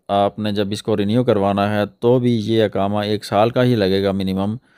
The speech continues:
और एक साल का आपका जो एवरेज ख़र्चा होगा, छः हज़ार रियाल से लेके मैक्सिमम साढ़े सात हज़ार रियाल में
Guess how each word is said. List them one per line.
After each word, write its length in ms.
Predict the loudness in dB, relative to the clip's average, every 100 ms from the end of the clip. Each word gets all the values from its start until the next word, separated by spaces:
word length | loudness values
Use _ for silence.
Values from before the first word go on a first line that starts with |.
| _ _ _
और 300 | -2 0 0 -2
एक 260 | -2 -2 -4
साल 400 | 0 2 2 0
का 220 | -2 0 0 -2 -2
आपका 800 | -2 -4 -4 0 0 0 -4 -8 -4
जो 460 | 0 0 -2 -8 -8 -2
एवरेज 320 | 0 0 -2
ख़र्चा 280 | -6 0 2
होगा, 440 | 2 2 2 0 -6 _ _ _ -10
छः 220 | 0 2
हज़ार 260 | 4 4 2
रियाल 240 | 2 0 0
से 140 | -4
लेके 360 | -2 -2 -4 -6
मैक्सिमम 600 | -4 -6 -6 -4 -4 -4
साढ़े 300 | -2 2 2
सात 280 | 2 0 0
हज़ार 260 | 2 2 2
रियाल 300 | 2 2 0
में 260 | -4 -4